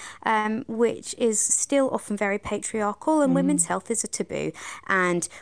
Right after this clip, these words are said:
Speaker 1: we mustn't talk about periods, and vaginas are dirty,
Speaker 2: Mm.
Speaker 1: and they're not. Um, and
Speaker 2: <laughs>
Speaker 1: all of that sort of taboo around women's health. And so the M Word is, in fact, a play on word by the very fact that I couldn't call it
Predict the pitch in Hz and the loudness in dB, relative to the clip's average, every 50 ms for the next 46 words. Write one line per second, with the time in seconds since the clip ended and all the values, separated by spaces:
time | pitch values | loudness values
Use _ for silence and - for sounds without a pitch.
0 | - - 190 202 208 196 202 254 269 - - - - - - - - 165 - - | -12 -2 2 2 4 4 4 2 0 0 -2 -6 -8 -10 -14 -8 -6 -4 -4 -4
1 | - - - 339 330 320 302 277 233 190 - - - - 170 156 156 156 151 151 | -2 -2 0 2 4 4 4 4 4 2 0 0 0 -2 -8 -6 -6 -8 -8 -8
2 | - - 196 185 175 - 180 156 147 147 151 - 156 156 - 311 330 330 320 285 | -10 -8 -6 -6 -4 -4 -4 -4 -4 -6 -6 -6 -4 0 2 4 6 6 6 4
3 | - - - - 302 277 269 269 214 220 220 208 196 190 185 185 185 185 180 - | 2 0 0 2 2 4 4 4 4 4 2 2 2 2 2 2 0 -2 -2 -4
4 | - 170 165 156 139 135 - - - - - - - - - - 202 202 196 190 | -2 -2 -2 -2 -2 -4 -6 -8 -10 -14 -14 -14 -14 -8 -2 0 2 2 2 2
5 | 190 190 - - - 156 - 220 233 254 - - 302 320 349 370 381 381 370 359 | 0 -2 -4 -4 -4 -2 0 0 0 2 2 4 4 6 6 6 6 6 4 4
6 | - - 262 240 233 - 269 262 - - - - 247 - - 220 - - - - | 2 2 0 0 2 2 0 0 0 -2 -4 -4 -2 -4 -4 -4 -2 -2 -2 -2
7 | 247 - - 269 269 262 254 - - 220 214 208 202 208 208 202 190 196 208 202 | -2 0 0 2 2 2 2 0 0 0 2 2 2 0 0 -2 -2 -2 -2 0
8 | 202 190 185 185 - - - - - - - - - - - 220 233 - 262 262 | 0 0 0 0 -2 -2 -2 -2 -4 -4 -4 -8 -8 -4 -2 0 2 2 2 2
9 | 240 269 - - - 311 311 311 294 277 240 214 214 214 - - - 220 214 220 | 2 0 0 0 2 4 6 6 6 6 4 4 2 0 -2 0 0 0 0 0
10 | 226 214 - 208 202 - - - 240 - - 403 392 262 180 160 160 160 156 160 | -4 -4 -2 -4 -4 -2 -2 -4 -4 0 0 2 2 2 2 0 0 2 2 2
11 | 170 - - - - - - - - 196 196 208 202 214 240 240 233 226 - 220 | 0 -2 -4 -10 -12 -16 -10 -4 -2 0 0 2 2 2 2 2 2 2 0 -2
12 | 196 - - 202 196 196 196 - - - 262 233 220 214 233 - - - - - | -4 -2 -2 -2 0 0 -2 -2 -4 -4 -2 -2 -2 -2 -2 -4 -8 -8 -10 -18
13 | - - - - - - - 359 349 311 254 185 165 - - - | -18 -18 -20 -10 -6 -2 2 4 6 6 6 4 2 2 -2 -6